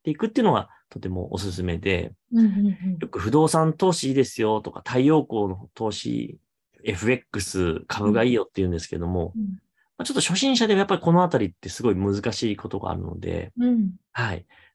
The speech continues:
Speaker 1: まずは少額からコツコツできる、えー、積み立て投資が一番、
Speaker 2: うん。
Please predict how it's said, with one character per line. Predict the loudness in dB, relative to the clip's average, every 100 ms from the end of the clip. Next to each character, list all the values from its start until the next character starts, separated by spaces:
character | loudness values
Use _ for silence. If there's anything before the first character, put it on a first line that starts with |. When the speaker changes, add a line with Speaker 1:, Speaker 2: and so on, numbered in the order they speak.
| -6
Speaker 1:
ま | -2
ず | 2
は | 2
少 | 4 2 4
額 | 0 -2
か | -6 0
ら | 0 0 -4 _ _
コ | -10
ツ | -8
コ | -4
ツ | -4 -2
で | -2
き | 0
る、 | 4 4 2 _ _ _ _ -10
え | -6 -4 -6
ー、 | -2
積 | 0
み | 0
立 | 0 0
て |
投 | -2 -2
資 | -2
が | -2 -2 _ -10
一 | -6 -2
番、 | 0
Speaker 2:
う |
ん。 | -2